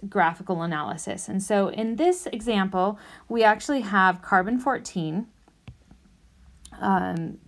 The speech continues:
and this is the percent. It's really nice if these start with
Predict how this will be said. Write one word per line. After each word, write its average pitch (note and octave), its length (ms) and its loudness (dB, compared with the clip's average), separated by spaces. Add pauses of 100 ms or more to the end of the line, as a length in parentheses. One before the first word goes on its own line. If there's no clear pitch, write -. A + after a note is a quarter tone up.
(100)
and G#3 200 2
this G#3+ 160 -2
is B3 220 -2
the G3+ 460 0
percent. F#3 840 -2 (340)
It's - 140 -16
really D4+ 260 0
nice B3 340 2
if G3 120 -2
these G#3 240 0
start F#3+ 380 2
with F#3 280 -2